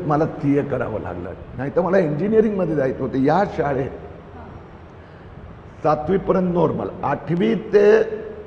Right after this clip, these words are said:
एसएससीपर्यंत टेक्निकल, मी टेक्निकल घेतलं होतं.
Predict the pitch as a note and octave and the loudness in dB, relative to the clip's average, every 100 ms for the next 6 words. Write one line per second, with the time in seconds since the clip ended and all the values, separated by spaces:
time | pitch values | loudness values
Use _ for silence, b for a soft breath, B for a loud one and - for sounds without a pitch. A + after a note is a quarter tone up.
0 | - D#3 - F#3+ G3+ G#3 - G3 G3+ - | -2 -2 2 2 4 0 0 0 0 -2
1 | - F3 D3+ G#3+ A3 E3+ C3 - A#2+ D#3+ | -2 -2 0 0 2 2 0 -2 -4 -2
2 | - F3+ F3 A3 A3+ F3 D3 - A2 - | 0 0 0 6 6 6 -2 -2 -6 -6